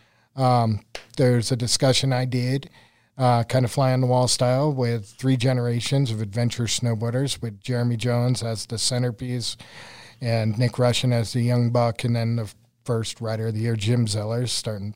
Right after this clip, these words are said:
started riding in nineteen seventy-eight. He's in it. I have a feature on, uh, just sort of dissection of the pros and cons and the takeaways from a winter, sickest winter ever under covid. Uh, Amanda Hankinson has a discussion about avalanches.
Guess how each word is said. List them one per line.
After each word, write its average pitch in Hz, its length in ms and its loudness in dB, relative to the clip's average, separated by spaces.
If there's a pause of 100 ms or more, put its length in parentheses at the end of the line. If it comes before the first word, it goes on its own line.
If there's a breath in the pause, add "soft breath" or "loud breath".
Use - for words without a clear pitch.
started 143 320 2
riding 127 380 0
in 117 80 0
nineteen 120 260 -2
seventy-eight. 120 500 -2 (360 loud breath)
He's 160 320 6
in 160 160 10
it. 151 240 4 (420 loud breath)
I 135 120 4
have 120 100 4
a 117 60 -2
feature 131 420 2
on, 120 380 2
uh, 113 480 -2
just 127 200 0
sort 135 200 2
of 117 180 0
dissection 123 560 -2
of 120 80 0
the 110 80 -6
pros 123 300 0
and 113 80 -4
cons 117 340 -2
and 123 80 0
the 117 80 -2
takeaways 117 580 -4
from 117 280 -4
a 107 60 -4
winter, 117 460 -2
sickest - 480 -4
winter 120 220 -4
ever 120 300 -2
under 120 180 -4
covid. 135 560 -6 (560 loud breath)
Uh, 117 160 0
Amanda 117 300 2
Hankinson 139 640 0 (120)
has 123 260 -2
a 117 200 0 (160)
discussion 127 560 0
about 117 380 -2
avalanches. 127 1080 0